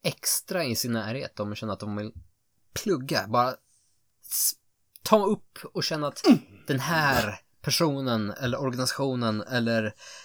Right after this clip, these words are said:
Speaker 1: entiteten vill jag ta upp extra och ge lite kärlek.
Speaker 2: Entiteten?
Speaker 1: <laughs> Jag vet inte vad,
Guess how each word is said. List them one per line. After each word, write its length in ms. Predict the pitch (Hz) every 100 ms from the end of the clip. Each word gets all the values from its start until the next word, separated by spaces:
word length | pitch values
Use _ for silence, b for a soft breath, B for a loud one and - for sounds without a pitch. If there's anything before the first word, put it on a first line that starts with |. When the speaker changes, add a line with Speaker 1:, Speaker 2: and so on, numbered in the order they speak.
| B -
Speaker 1:
entiteten 920 | 143 127 - 135 139 127 123 110 104 98 B B B _ -
vill 120 | 120
jag 120 | 110
ta 80 | -
upp 240 | 151 - -
extra 540 | 127 - - - 117 107 - -
och 60 | 127
ge 140 | 110
lite 200 | 107 104
kärlek. 460 | - 110 98 95 - - - - - - _ _ -
Speaker 2:
Entiteten? 1300 | 147 160 165 185 190 - 185 190 277 - - - 185
Speaker 1:
<laughs> 460 | 196 190 - 180 -
Jag 160 | 143 131
vet 200 | 120 160
inte 180 | 139
vad, 140 | 123